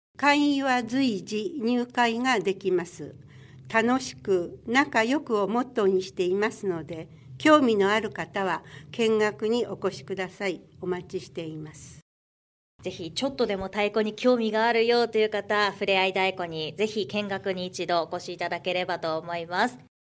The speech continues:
Speaker 2: まずは小泉敏子さんにお話を伺いました。小泉さん、ありがとうございました。
Speaker 1: ありがとうございました。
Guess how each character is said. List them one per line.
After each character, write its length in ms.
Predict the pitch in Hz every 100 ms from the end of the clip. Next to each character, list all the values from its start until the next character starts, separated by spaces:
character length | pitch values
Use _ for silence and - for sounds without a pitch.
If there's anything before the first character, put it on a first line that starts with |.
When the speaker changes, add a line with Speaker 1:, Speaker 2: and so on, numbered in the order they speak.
| _ _
Speaker 2:
ま 120 | 247 240
ず 120 | 220
は 240 | 247 254
小 160 | 247 262
泉 300 | 269 240 226
敏 260 | 254 320
子 100 | -
さ 220 | 320 302 277
ん 80 |
に 160 | 269 262
お 40 |
話 360 | 220 196 196 208
を 20 |
伺 300 | 208 208 214
い 60 | 220
ま 120 | 233
し 100 | 254
た。 220 | 262 247 -
小 80 | 254
泉 220 | 254 269
さ 100 | 269
ん、 40 |
あ 40 | 233
り 80 | 277
が 140 | 330
と 100 | 311
う 40 | 233
ご 80 |
ざ 120 | 233 247
い 60 |
ま 160 | 254 285
し 80 | -
た。 240 | 247 220
Speaker 1:
あ 80 | 247
り 120 | 247
が 120 | 277 269
と 160 | 233
う 20 |
ご 100 | 226
ざ 160 | 208 220
い 80 | 220
ま 140 | 220
し 160 | 226 -
た。 240 | 208 185